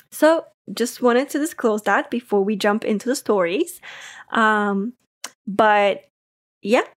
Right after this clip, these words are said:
let's get right into them. So the first story is about a woman named Isatu Sise. She's also known in the Gambia as the Queen of Plastic.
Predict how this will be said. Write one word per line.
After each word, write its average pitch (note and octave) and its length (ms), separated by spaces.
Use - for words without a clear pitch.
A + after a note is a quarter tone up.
let's G#3 300
get G#3+ 260
right A3 240
into E4+ 300
them. - 320
So - 240
the C#4+ 80
first F4+ 420
story G#3 600
is A#3+ 160
about G#3 300
a G#3 60
woman A#3+ 640
named G3+ 600
Isatu A#3 840
Sise. - 760
She's - 200
also - 280
known A3+ 380
in G#3 180
the A3 80
Gambia F#3+ 640
as F#3 240
the F3+ 80
Queen F3+ 280
of - 200
Plastic. - 580